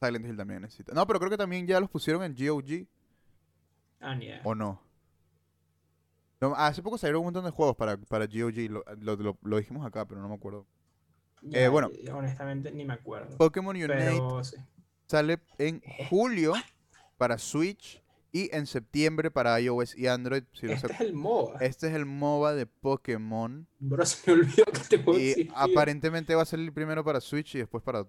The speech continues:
Speaker 1: otros lugares. Así que, bueno, vamos a ver, ese trailer no lo he visto, la verdad. Eh,
Speaker 2: ¿Lo vas a jugar? ¿Lo vas a probar? Mejor dicho. Es gratis, ¿no?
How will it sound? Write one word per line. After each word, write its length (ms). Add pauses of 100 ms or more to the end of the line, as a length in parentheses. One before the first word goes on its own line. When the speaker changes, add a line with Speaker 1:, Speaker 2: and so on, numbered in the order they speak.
Speaker 1:
otros 300
lugares. 460
Así 220
que, 200
bueno, 580
vamos 240
a 140
ver, 160
ese 180
trailer 300
no 100
lo 60
he 40
visto, 200
la 60
verdad. 280 (640)
Eh, 400 (460)
Speaker 2:
¿Lo 120
vas 120
a 40
jugar? 380 (160)
¿Lo 80
vas 100
a 40
probar? 400 (180)
Mejor 240
dicho. 280
Es 120
gratis, 260
¿no? 160